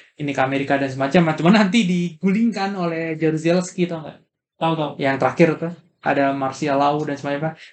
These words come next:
Speaker 1: Dan akhirnya Solidarność.
Speaker 2: Iya, Solidarność itu, Solidaritas.
Speaker 1: Bolesław Berut. Eh, so-, so-, Bolesław Berut itu mah presidennya.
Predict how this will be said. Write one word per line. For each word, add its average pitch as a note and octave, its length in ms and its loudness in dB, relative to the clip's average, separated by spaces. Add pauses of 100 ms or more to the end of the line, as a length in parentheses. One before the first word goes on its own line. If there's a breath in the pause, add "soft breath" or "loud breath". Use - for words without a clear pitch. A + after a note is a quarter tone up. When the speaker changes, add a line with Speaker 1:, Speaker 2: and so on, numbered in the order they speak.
(160 loud breath)
Speaker 1:
Dan C#3 160 0
akhirnya C#3+ 220 4
Solidarność. D3 800 -2
Speaker 2:
Iya, D#3+ 200 0
Solidarność D#3+ 720 0
itu, F3 160 2
Solidaritas. D#3+ 180 -2 (380)
Speaker 1:
Bolesław C#3 340 0
Berut. D3 460 -2
Eh, G3 160 6
so-, C#3 160 -8
so-, - 160 -10
Bolesław C3 400 0
Berut B2 320 2
itu D#3 140 -4
mah D#3 120 0
presidennya. C#3 560 -4